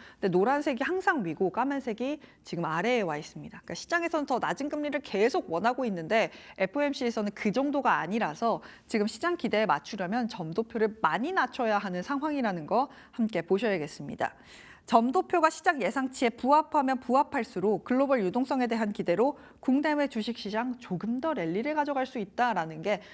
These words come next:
시장 전반적인, 어, 공통적인 시각이라는 것도 함께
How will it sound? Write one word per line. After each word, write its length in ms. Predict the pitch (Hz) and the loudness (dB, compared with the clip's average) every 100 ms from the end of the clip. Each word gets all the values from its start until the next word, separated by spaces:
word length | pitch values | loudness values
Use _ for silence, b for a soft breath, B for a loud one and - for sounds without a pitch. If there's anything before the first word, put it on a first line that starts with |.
| B | B
시장 300 | - - 285 | -4 0 0
전반적인, 1000 | - 165 165 247 262 247 202 196 262 302 B B B - | -2 -4 0 2 2 -2 -4 -2 -4 -4 B B B -12
어, 500 | 160 147 151 - - 190 | -10 -8 -10 -10 -14 0
공통적인 600 | 233 247 339 320 247 226 | 0 2 0 0 0 0
시각이라는 600 | 226 294 294 240 202 175 | 0 -2 -2 -2 -4 -4
것도 420 | 151 - 233 302 | -8 -2 -2 -2
함께 400 | 262 226 - 170 | -4 -6 -6 -8